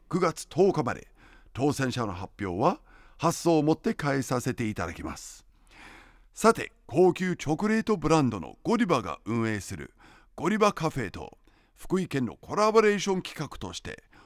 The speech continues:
オリジナル越前焼きの器で楽しむチョコレートアフォガートそば粉クッキー添えをゴディバカフェ東京店、他八店舗にて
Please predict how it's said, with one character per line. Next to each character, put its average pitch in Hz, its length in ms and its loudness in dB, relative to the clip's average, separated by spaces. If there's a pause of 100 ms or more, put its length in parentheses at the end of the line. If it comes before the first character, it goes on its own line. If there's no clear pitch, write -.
(300)
オ 123 140 -6
リ 180 140 -2
ジ 156 140 -4
ナ 170 100 4
ル 160 240 0
越 147 240 -6
前 226 240 2
焼 202 220 -4
き - 20 -2
の 196 240 -2
器 151 360 0
で 139 80 0
楽 113 320 -6
し - 100 -10
む 82 180 -12 (580)
チ - 100 -8
ョ 202 120 2
コ 233 80 0
レ 240 60 2
ー 240 60 0
ト - 240 -2 (160)
ア 123 100 -6
フ 233 160 -4
ォ 240 80 0
ガ 208 200 2
ー 143 40 -2
ト - 260 -12 (280)
そ - 180 -8
ば 190 140 2
粉 190 240 0 (100)
ク - 80 -16
ッ - 40 -18 (100)
キ 196 100 -8
ー 196 140 -4
添 127 220 -2
え 78 40 -10
を 71 200 -12 (440)
ゴ 226 160 -4
デ 247 60 -4
ィ - 20 -4
バ 214 140 2
カ 180 160 -6
フ 175 80 -4
ェ 160 120 -2
東 123 280 -8
京 113 180 -6
店、 92 260 -16 (300)
他 156 320 -4 (220)
八 - 260 -12
店 - 200 -2
舗 151 160 -2
に 135 100 -2
て - 180 -12